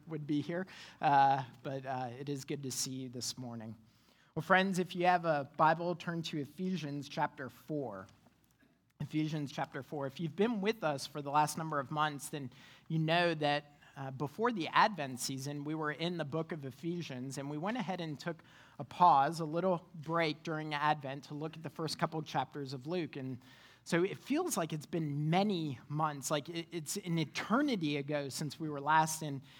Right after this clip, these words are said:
Ephesians. And, and maybe you were thinking that, uh, that this was like those books on our shelves, or at least on my shelf, that, that you start reading and you, you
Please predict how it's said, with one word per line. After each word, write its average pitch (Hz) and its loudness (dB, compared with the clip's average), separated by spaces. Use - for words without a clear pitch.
Ephesians. 139 -2
And, 135 -8
and 139 -6
maybe 160 0
you 156 -2
were 151 -2
thinking 160 -6
that, 147 -2
uh, 120 -10
that 143 -2
this 160 -2
was 147 -6
like 143 2
those 165 4
books 165 -2
on 190 2
our 190 0
shelves, 196 0
or 170 -2
at 147 -6
least 156 -4
on 139 0
my 143 2
shelf, 185 0
that, 147 2
that 156 -2
you 156 -4
start 180 2
reading 175 2
and 151 -2
you, 147 -2
you 160 2